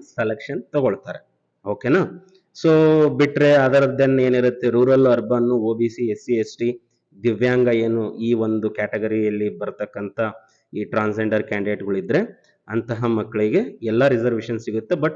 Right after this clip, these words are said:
ಅವ್ರಿಗೆ ಸಪರೇಟ್ ಆಗಿ ರಿಸರ್ವೇಶನ್ ಯಾವುದೇ ತರದ್ದು ಇರೋಲ್ಲ. But ಹುಡುಗರ ಒಂದು ಕ್ಯಾಟಗರಿನಲ್ಲೇ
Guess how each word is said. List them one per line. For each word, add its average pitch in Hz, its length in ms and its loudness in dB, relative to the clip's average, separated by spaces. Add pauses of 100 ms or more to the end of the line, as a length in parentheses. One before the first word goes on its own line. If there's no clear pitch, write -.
(120)
ಅವ್ರಿಗೆ 139 280 2
ಸಪರೇಟ್ 151 500 -2
ಆಗಿ 131 160 0
ರಿಸರ್ವೇಶನ್ 113 680 -6 (340)
ಯಾವುದೇ 110 300 2
ತರದ್ದು 127 600 -4 (320)
ಇರೋಲ್ಲ. 117 440 4
But 113 280 -2
ಹುಡುಗರ 117 360 2 (280)
ಒಂದು 110 180 -4
ಕ್ಯಾಟಗರಿನಲ್ಲೇ 110 760 -2